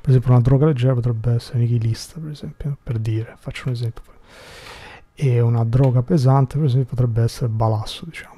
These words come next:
no? Oppure uno può vedere, però, d-, diciamo, come, eh, come tipologia di droga, per esempio,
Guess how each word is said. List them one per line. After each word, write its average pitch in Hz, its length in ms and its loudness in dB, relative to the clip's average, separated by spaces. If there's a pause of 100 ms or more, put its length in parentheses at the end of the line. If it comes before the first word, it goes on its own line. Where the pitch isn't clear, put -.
no? 143 120 2 (1000)
Oppure - 300 -4
uno 120 520 0
può 131 120 -4
vedere, 117 420 2 (1200)
però, 185 300 2
d-, 143 220 -2
diciamo, 147 400 4
come, 147 380 2
eh, 120 960 0 (120)
come 131 320 0
tipologia 139 640 2
di 123 160 -2
droga, 123 460 2
per 123 140 0
esempio, 127 500 0